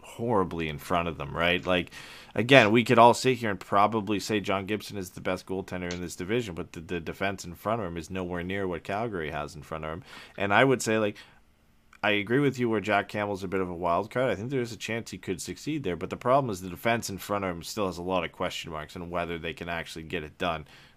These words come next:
Allowed two hundred and fifty-two goals against last year, which was one of the worst in that division outside of the, the bottom three teams in that division. So can they be better this year with a capable goaltender? Maybe. Like, how much does Jack Campbell help that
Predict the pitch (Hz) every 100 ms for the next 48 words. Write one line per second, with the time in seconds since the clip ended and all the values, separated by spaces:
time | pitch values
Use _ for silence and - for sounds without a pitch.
0 | - 82 85 82 95 85 80 78 92 80
1 | 76 - 85 85 78 78 87 85 - 80
2 | 73 - 80 80 - - - - 73 71
3 | - - - 85 85 85 82 80 78 82
4 | - 87 85 78 82 82 85 82 78 -
5 | 92 80 76 73 78 76 78 - 82 80
6 | - 78 85 80 - 90 82 73 113 113
7 | 85 82 76 71 - 76 78 69 73 -
8 | 80 78 - - 90 87 87 80 85 85
9 | 101 95 82 80 - 87 85 82 - -
10 | - - - _ 98 92 101 - 90 -
11 | 95 92 87 90 95 98 110 117 95 92
12 | 95 98 131 92 95 107 104 95 - 101
13 | 85 98 92 - 113 117 107 87 95 92
14 | - 92 87